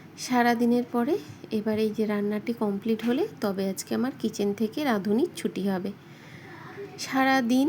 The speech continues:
সকাল থেকে রাত্রি অবধি কখনো টিফিন, কখনো লাঞ্চ বা কখনো ডিনার নিয়ে বেশিরভাগ সময়টাই কিচেনে কেটে যায়।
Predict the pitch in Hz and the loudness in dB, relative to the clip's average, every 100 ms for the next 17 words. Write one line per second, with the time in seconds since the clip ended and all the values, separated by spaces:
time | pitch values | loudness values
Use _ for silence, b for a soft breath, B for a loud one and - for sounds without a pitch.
0 | - - 226 226 226 233 247 240 233 - | 2 -2 0 0 0 0 0 2 0 0
1 | 269 269 226 226 254 - 202 208 220 220 | 0 2 2 -2 -2 -4 -2 0 0 2
2 | 226 269 277 277 196 208 208 214 240 285 | 0 2 0 0 -2 -2 0 2 2 -2
3 | - 226 208 202 214 214 214 226 240 233 | -2 -2 -2 0 0 0 2 2 2 2
4 | 214 240 B B B - 233 214 233 226 | 2 -2 B B B 2 4 4 2 2
5 | 233 233 233 220 226 254 294 226 214 220 | 0 2 0 2 2 0 -2 0 2 2
6 | 220 226 220 226 220 | 2 0 2 2 2